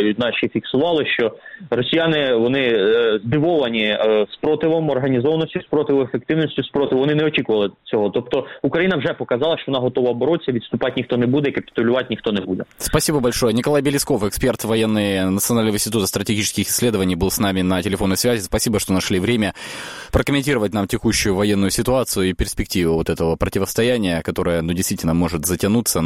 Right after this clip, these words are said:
Speaker 2: Но время, как мы слышали, играет на Украину, и нужно выстоять. С нами Диана Берг, основательница мариупольской платформы «Тю», волонтёрка по телефону. В Мариуполе находится Диана. Диана, добрый вечер.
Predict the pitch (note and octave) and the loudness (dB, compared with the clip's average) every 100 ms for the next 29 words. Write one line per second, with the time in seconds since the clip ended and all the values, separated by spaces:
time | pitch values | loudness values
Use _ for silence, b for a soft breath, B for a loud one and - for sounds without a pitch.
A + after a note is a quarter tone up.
0 | G2 G2 E2 E2 A2+ B2+ G#2 E2+ D#2 - | 0 0 -2 0 0 2 0 -2 -4 -6
1 | F2+ - F2+ F2 E2 - B B B B | -8 -2 0 0 -2 -6 B B B B
2 | B - C#3+ C#3 G#2 F#2 F2 F#2 F#2 D#2+ | B -2 0 0 -2 -2 -2 0 0 0
3 | - F2+ G2 F#2 - G#2+ C3+ B2 F2+ F#2+ | 0 0 2 0 0 0 0 2 0 0
4 | F#2 F#2+ G#2 G2+ F#2 - E2 D2+ - - | 0 0 0 0 -2 0 -2 -2 -6 -8
5 | - C#3 D#3+ C#3+ B2+ C#3 C3 A#2 G2+ C#3 | -2 0 0 0 0 0 0 -2 0 0
6 | A#2 F2+ A2 A2+ A#2 A#2 B2+ A2+ - G#2+ | 0 -2 -4 -2 0 0 0 -2 0 2
7 | A2+ G#2+ G#2 - G#2+ G#2+ - G#2+ G#2 - | 2 2 -2 -2 -2 -2 0 0 0 0
8 | A2+ F2+ F#2 F#2+ C3+ C#3 - F#2+ - F#2 | 0 2 2 2 0 -2 -2 -2 -2 0
9 | - C#3+ B2 F2 F2+ F#2+ F2 E2+ F2 B2 | 0 2 2 2 0 0 0 -2 0 -2
10 | - E2 E2+ D#2+ D#2 F2+ F#2+ F2+ F#2+ F2+ | -2 -2 -2 0 0 0 0 0 0 0
11 | F2 - | -2 -4